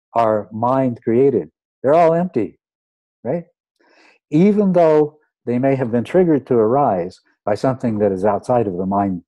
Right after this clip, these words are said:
the individual mind itself, you know, like somebody, uh, somebody steps on your toe,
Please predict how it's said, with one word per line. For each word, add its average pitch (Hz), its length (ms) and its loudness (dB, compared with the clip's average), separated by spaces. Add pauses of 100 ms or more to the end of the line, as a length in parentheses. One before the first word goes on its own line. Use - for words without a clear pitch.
(140)
the 104 100 0
individual 98 480 0
mind 98 280 -2
itself, 104 440 -2 (1040)
you 104 60 -6
know, 95 260 -10 (160)
like 95 200 -2 (680)
somebody, 110 560 0 (720)
uh, 101 420 -6 (320)
somebody 123 280 0
steps - 280 -4
on 104 120 0
your 95 120 -2
toe, 110 500 0